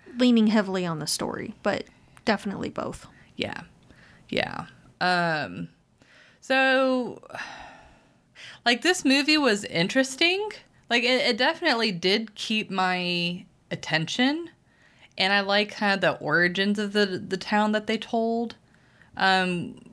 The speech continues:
Speaker 2: 'cause that, that's one thing that left me wanting in the original Pet Sematary is, like, I would love to, like, know the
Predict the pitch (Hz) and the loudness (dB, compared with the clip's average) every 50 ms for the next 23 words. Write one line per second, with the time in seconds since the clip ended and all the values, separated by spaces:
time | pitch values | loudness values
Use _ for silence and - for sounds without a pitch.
0 | - - - - 240 240 233 240 208 - 240 247 262 254 - 233 233 233 240 233 | -20 -18 -6 -2 -2 0 2 0 0 2 0 0 0 -2 -2 0 0 2 2 0
1 | 233 - 240 226 214 214 208 202 202 190 180 175 175 170 - - - 180 180 185 | 0 0 0 0 2 2 0 0 0 2 2 2 2 0 -4 -6 -2 0 0 0
2 | 180 180 - 175 165 165 160 160 151 156 160 160 165 - - 165 160 156 151 151 | 0 0 -2 0 0 0 -2 -2 -2 -2 -2 -4 -4 -4 -4 -2 -2 -2 -2 -2
3 | 151 151 143 139 143 151 147 - - 165 165 165 - 185 175 - - 196 190 196 | 0 0 0 0 0 -2 -2 -2 -2 -2 0 0 -2 -4 -4 -4 -4 -2 -2 -2
4 | 190 202 - 226 220 226 233 233 233 226 - - 175 175 175 170 170 170 170 175 | -2 -2 -2 -2 0 0 0 0 -2 -2 -2 -2 -2 0 -2 0 0 0 0 2
5 | 175 175 175 170 165 160 165 165 160 170 - - - 180 170 - - 73 - - | 0 0 0 0 0 0 0 0 -2 -6 -8 -6 -4 -4 -2 0 0 0 0 -2
6 | - - - - - - - - _ _ _ - 180 170 165 160 160 160 160 160 | -4 -10 -16 -20 -20 -20 -20 -20 _ _ _ -4 0 0 2 2 2 2 0 0
7 | 156 151 160 156 151 - | 0 0 2 2 2 0